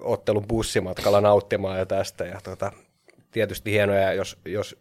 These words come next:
jos ja kun katsoja, kuulija et ole nähnyt, niin YouTuben ihmeelliseen maailmaan ja Partiprojekt ja Yksi vinkki on Tahdon rakastella sinua, on ainakin sellainen musiikkivideo, mikä kannattaa käydä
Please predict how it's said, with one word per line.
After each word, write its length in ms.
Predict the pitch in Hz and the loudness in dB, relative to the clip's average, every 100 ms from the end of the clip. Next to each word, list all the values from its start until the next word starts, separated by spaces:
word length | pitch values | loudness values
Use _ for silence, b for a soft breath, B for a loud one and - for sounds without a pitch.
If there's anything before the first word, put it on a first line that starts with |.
| _ _ _ - | _ _ _ -4
jos 180 | 113 | -2
ja 60 | 113 | -2
kun 380 | - 123 113 95 92 - _ _ | 0 2 2 0 -4 -20 _ _
katsoja, 440 | - 101 - 95 90 | -2 -2 0 -2 -2
kuulija 440 | - 101 92 90 | -4 -2 0 -2
et 160 | 92 87 | -2 -2
ole 120 | 95 | -2
nähnyt, 460 | 95 104 95 87 - | 0 0 0 -2 -6
niin 260 | 90 85 87 B B B B B | -6 -6 -6 B B B B B
YouTuben 460 | 107 101 98 92 98 | 0 2 2 2 4
ihmeelliseen 500 | 98 98 98 92 95 | 4 4 2 4 4
maailmaan 480 | 95 101 98 92 92 | 6 6 6 4 0
ja 80 | 90 | 2
Partiprojekt 960 | 107 113 107 98 104 104 107 95 - | 6 6 6 0 2 4 6 4 2
ja 200 | 98 95 - - - _ - | 0 0 -2 -16 -20 _ -10
Yksi 260 | 110 98 104 | -8 -6 -2
vinkki 280 | 98 90 98 | -2 -2 -4
on 80 | 95 | 2
Tahdon 280 | 101 98 | 4 4
rakastella 540 | 95 95 95 - 87 90 | 4 4 2 -2 -6 -6
sinua, 440 | - 101 98 95 | -4 0 2 4
on 100 | 95 | 4
ainakin 300 | 98 101 101 95 | 4 4 2 2
sellainen 200 | 104 101 | 4 4
musiikkivideo, 640 | 104 101 90 - 98 98 | 2 0 -2 0 2 4
mikä 180 | 98 95 | 4 2
kannattaa 540 | 101 104 95 - 92 | 4 4 2 0 -2
käydä 220 | 95 95 | 2 0